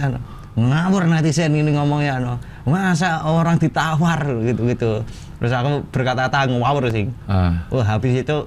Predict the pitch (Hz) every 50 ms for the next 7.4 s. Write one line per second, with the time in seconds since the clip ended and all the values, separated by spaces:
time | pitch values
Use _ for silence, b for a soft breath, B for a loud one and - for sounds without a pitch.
0 | - - - - 123 - - - 131 123 123 120 127 120 139 135 120 117 113 117
1 | - - - - 110 107 101 - - 98 - 135 - 117 - - 107 - 131 113
2 | 117 110 - 110 - 120 110 117 113 85 110 - 127 - - 95 - 98 B B
3 | B B B - - - 95 - 117 110 101 85 - - - - - - - -
4 | 131 127 - 113 113 104 - 113 104 101 95 87 - - - - 104 98 92 98
5 | - - - - 113 120 - 156 156 143 - - 135 135 131 135 - 165 170 175
6 | 165 - - - - - - - - 92 85 107 101 95 90 90 85 87 - -
7 | - - 127 123 151 127 -